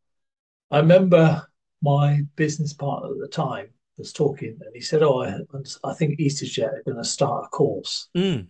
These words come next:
Speaker 1: He said, "But they, they won't be able to sustain it with those prices and stuff. They, they'll probably lose interest." And I said to him, "You're wrong." I said,
Speaker 2: Mm.
Speaker 1: "Because they'll do it once,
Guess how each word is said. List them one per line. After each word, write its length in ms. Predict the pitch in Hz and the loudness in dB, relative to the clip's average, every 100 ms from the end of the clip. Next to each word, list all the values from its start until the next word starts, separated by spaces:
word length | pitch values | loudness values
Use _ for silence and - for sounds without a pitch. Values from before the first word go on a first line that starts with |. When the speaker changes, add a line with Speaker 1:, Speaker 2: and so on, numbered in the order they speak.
| - | -2
Speaker 1:
He 100 | 143 | 0
said, 240 | 143 - | 2 0
"But 140 | 151 - | 0 2
they, 280 | 147 131 - | 2 2 2
they 80 | 156 | 6
won't 240 | 165 160 | 8 6
be 100 | 135 | 4
able 100 | 127 | 2
to 60 | - | 0
sustain 680 | - - 147 - 151 131 120 | -6 -2 -2 0 0 0 -4
it 100 | 104 | -8
with 120 | - | -8
those 240 | 117 110 | -8 -8
prices 600 | - - 117 113 - - | -6 -6 -4 -6 -8 -10
and 140 | 143 - | -12 -14
stuff. 400 | - - - - _ - | -12 -10 -10 -14 _ -12
They, 120 | 117 | -10
they'll 220 | 120 113 | -6 -8
probably 300 | - - 110 | -4 -6 -6
lose 220 | 110 110 | -8 -6
interest." 500 | 123 117 - 110 - | -6 -6 -8 -8 -6
And 120 | 147 143 | -8 -8
I 120 | 143 | -6
said 300 | 160 - 139 - | -6 -6 -6 -8
to 120 | 131 | -12
him, 180 | 131 - _ _ _ _ _ - | -10 -10 _ _ _ _ _ 2
"You're 160 | 135 | 2
wrong." 340 | 123 165 175 170 _ _ _ _ _ _ _ - | 6 4 4 -6 _ _ _ _ _ _ _ -6
I 60 | |
said, 220 | 143 151 | -2 0
Speaker 2:
Mm. 120 | 123 104 _ | -2 -6 _
Speaker 1:
"Because 300 | - - 143 | -16 -6 -2
they'll 180 | 143 127 | 0 0
do 160 | - 180 | 4 6
it 180 | 175 | 6
once, 600 | 151 120 104 - - - | 4 0 0 -8 -10 -12